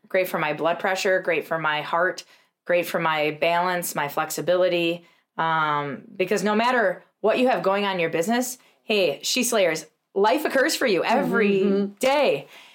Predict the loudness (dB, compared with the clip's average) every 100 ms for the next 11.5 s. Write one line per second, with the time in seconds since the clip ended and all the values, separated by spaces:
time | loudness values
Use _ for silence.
0 | _ -2 0 2 2 0 0 2 2 4
1 | 2 2 2 0 0 -2 -2 0 -2 0
2 | 0 0 -4 -2 -2 -2 -4 -2 -2 0
3 | 2 2 0 0 2 2 0 -4 _ -4
4 | 0 2 0 0 -2 -2 0 0 0 0
5 | 0 -4 0 0 2 0 -2 -2 0 0
6 | -4 -8 -20 _ -6 -2 0 0 0 2
7 | 2 0 0 0 0 0 0 0 0 0
8 | 0 -2 -2 -2 0 -2 -4 -2 -2 0
9 | 0 0 0 -2 -2 0 0 0 0 0
10 | 0 2 2 0 -4 -8 -10 _ -4 0
11 | 2 4 2 0 -6